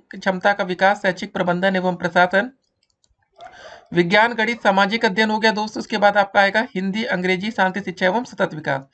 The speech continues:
ये दोस्तों आठ विषय हैं। तो यहाँ पर भी परीक्षा की तारीख दोस्तों बदली हुई नजर आएगी, ठीक है। अब दोस्तों कुल मिला के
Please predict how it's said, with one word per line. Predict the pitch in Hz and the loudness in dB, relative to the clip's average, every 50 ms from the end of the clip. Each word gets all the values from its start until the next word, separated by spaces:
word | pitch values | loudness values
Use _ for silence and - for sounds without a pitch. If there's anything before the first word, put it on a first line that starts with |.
| - - - - _ _ _ 190 | -20 -20 -20 -20 _ _ _ 2
ये | 202 247 | 2 4
दोस्तों | 240 254 254 254 262 254 | 6 6 4 4 4 6
आठ | 233 208 220 208 | 6 6 4 4
विषय | 202 208 196 - 196 | 0 -6 -6 -4 -2
हैं। | 165 143 151 | -2 -2 -4
तो | 165 - _ _ _ _ _ - - 190 | -8 -12 _ _ _ _ _ -8 0 4
यहाँ | 190 214 233 | 4 4 6
पर | 247 247 | 4 2
भी | 226 247 233 | 0 0 0
परीक्षा | - 226 220 220 - 247 233 | 0 0 0 0 0 -2 -2
की | 226 226 | 0 0
तारीख | 226 226 214 220 208 | 0 2 2 0 -2
दोस्तों | 196 220 214 214 226 208 | -4 -6 -6 -6 -4 -4
बदली | 190 190 190 202 202 | -2 -2 -2 -4 -2
हुई | 190 202 190 | -2 -2 0
नजर | 180 165 180 180 190 | 0 2 4 4 6
आएगी, | 196 202 196 202 220 254 269 - _ _ _ _ _ _ _ - | 4 4 2 -2 -6 -8 -8 -10 _ _ _ _ _ _ _ -4
ठीक | - 247 247 226 | -2 -2 0 0
है। | 180 151 139 - _ _ - - _ - | 0 -2 -2 -6 _ _ -20 -20 _ 0
अब | 190 196 190 | 0 0 2
दोस्तों | 190 240 254 262 262 - 254 247 | 2 2 2 2 2 0 -2 0
कुल | 254 254 240 | 2 2 2
मिला | 247 247 247 247 | 2 4 2 2
के | 240 - 240 247 | 2 0 -2 -2